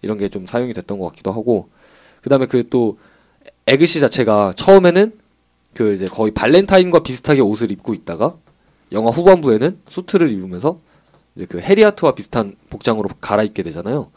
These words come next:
그래서 그 영화상에서 나왔던 그 주인공들의 의상 자체도 어떻게 보면 그 풍자를 하는 하나의 장치로서 사용이 되지 않았나라는 생각을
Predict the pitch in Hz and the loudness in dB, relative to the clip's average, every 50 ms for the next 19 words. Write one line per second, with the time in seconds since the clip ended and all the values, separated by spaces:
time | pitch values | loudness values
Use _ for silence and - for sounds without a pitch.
0 | _ _ _ _ _ _ _ - - 107 - 110 101 98 113 139 151 165 160 147 | _ _ _ _ _ _ _ -12 -10 -6 -4 -2 0 2 2 2 2 2 0 -2
1 | 143 107 101 104 - 110 104 - 104 95 90 87 - - 131 147 151 160 160 151 | -2 -2 -2 -2 -2 -4 -6 -6 -6 -6 -6 -6 -6 -6 -4 -2 0 -2 0 0
2 | 143 135 123 104 - - 117 127 147 156 151 135 101 - - 101 92 101 110 104 | 0 -2 -2 -2 -4 -4 -4 -2 -2 -2 -2 -4 -8 -10 -8 -8 -6 -6 -8 -8
3 | - _ _ _ _ _ _ _ _ _ _ _ _ - - - 120 101 95 95 | -10 _ _ _ _ _ _ _ _ _ _ _ _ -20 -8 -4 -4 -4 -4 -4
4 | 92 87 - 92 85 82 78 _ _ _ _ _ _ _ - - 214 208 196 208 | -8 -10 -10 -12 -12 -12 -14 _ _ _ _ _ _ _ -12 -10 -4 2 4 6
5 | 190 180 175 170 165 170 165 165 160 156 156 151 151 147 147 147 143 139 135 135 | 6 6 6 6 6 6 6 4 4 4 4 4 4 4 2 2 0 0 -2 -2
6 | 127 127 131 117 - - - 165 127 90 - _ _ _ _ - - 151 151 143 | -2 -2 -2 -2 -2 -2 -2 -4 -6 -6 -10 _ _ _ _ -12 -6 -4 -2 -2
7 | 139 131 120 107 104 _ _ _ - - 113 113 - - 107 107 - - - 82 | -2 -2 -4 -6 -8 _ _ _ -14 -14 -12 -6 -4 -2 -2 -2 -4 -8 -12 -16
8 | - _ _ _ _ - - - - _ - - 170 165 165 151 123 107 101 98 | -16 _ _ _ _ -20 -20 -20 -20 _ -6 -2 -2 0 0 -2 -4 -4 -4 -6
9 | 85 85 90 90 90 90 87 85 82 87 82 85 82 85 110 113 110 101 92 85 | -6 -8 -10 -12 -10 -10 -10 -10 -10 -12 -12 -12 -14 -14 -12 -10 -10 -8 -10 -10
10 | 80 | -12